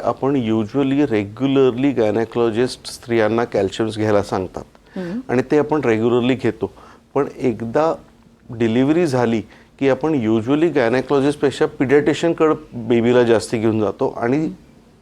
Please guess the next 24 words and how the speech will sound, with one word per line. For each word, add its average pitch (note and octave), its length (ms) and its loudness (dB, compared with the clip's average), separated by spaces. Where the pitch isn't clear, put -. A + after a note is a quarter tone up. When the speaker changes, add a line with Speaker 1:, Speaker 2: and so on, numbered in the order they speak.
Speaker 1:
बेबीचं A#2 680 0
कम्प्लिटली E3+ 720 -2
डिपेंडन्सी C#3+ 680 0
ही D3 240 -4
आईच्यावरती B2 760 0
असते - 480 -8
आणि C3 220 0
त्याच्यामुळे C#3+ 540 0
as A#2 240 -2
an E3+ 80 2
orthopedic D3+ 640 0
surgeon D3+ 240 2
आम्ही D3+ 180 0
सगळेच C3+ 380 0
जण E3+ 200 4
म्हणतो B2+ 400 0
की D3 120 -4
तुम्हाला C#3 420 -2
पुढं D3 440 2
जाऊन F#3 340 0
हाडांचा C#3 500 2
कॉम्प्लिकेशन्स C3 800 -2
नको C3+ 360 2
असतील, - 320 -4